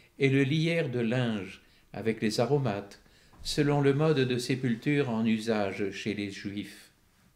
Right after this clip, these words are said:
Or il y avait un jardin au lieu où il avait été crucifié,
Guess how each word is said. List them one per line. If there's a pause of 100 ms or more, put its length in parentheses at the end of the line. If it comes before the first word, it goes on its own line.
(1700)
Or
il
y
avait
un
jardin
au
lieu
où
il
avait
été
crucifié,